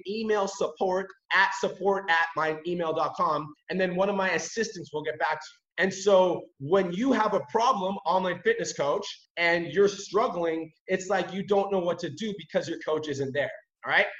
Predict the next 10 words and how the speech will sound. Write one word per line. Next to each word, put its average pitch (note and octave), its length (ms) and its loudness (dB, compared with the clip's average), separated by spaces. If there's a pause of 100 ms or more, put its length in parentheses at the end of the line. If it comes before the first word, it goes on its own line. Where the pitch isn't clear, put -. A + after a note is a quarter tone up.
(240)
So F#3+ 220 2
that's B3 300 4
the A#3 120 0
reason G3+ 400 -2
for F#3+ 100 -4
the F3 80 -6
ten G3 200 -2
K F#3 160 -2
Coach F3+ 240 -2
Academy, E3+ 460 0